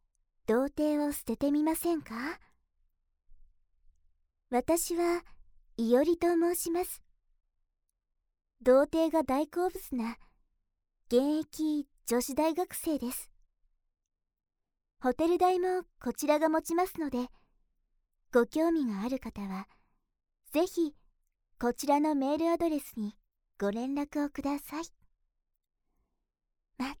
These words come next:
てます。ふう、これでよしっと。<laughs>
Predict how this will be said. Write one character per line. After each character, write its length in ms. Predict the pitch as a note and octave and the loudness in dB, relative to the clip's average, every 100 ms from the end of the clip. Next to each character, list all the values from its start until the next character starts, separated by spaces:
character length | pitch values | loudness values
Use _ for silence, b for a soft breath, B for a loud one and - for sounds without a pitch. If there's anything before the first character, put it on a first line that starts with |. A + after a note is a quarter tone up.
| _ | _
て 180 | B3 B3 | -10 -10
ま 300 | B3 D4 E4 E4+ | -8 -10 -10 -10
す。 280 | - - _ _ _ _ _ _ _ _ _ _ _ _ _ _ _ _ _ _ _ _ _ _ _ _ _ _ _ _ _ _ _ _ | -14 -16 _ _ _ _ _ _ _ _ _ _ _ _ _ _ _ _ _ _ _ _ _ _ _ _ _ _ _ _ _ _ _ _
ふ 80 | C5 | -4
う、 0 | A#4+ G4 E4+ E4 B B _ _ _ - | -2 -2 -4 -10 B B _ _ _ 2
こ 100 | B3 | 4
れ 140 | A#3 | 4
で 80 | G3+ F#3 | -2 -6
よ 180 | F#3 C4 | -6 -6
し 260 | - - - | -6 -8 -12
っ 0 | _ _ _ - G4 - - - B B B B _ _ _ _ _ _ _ _ - | _ _ _ -6 -6 -6 -14 -20 B B B B _ _ _ _ _ _ _ _ -8
と。 60 | |
<laughs> 360 | D#4+ C4+ - | -6 -8 -14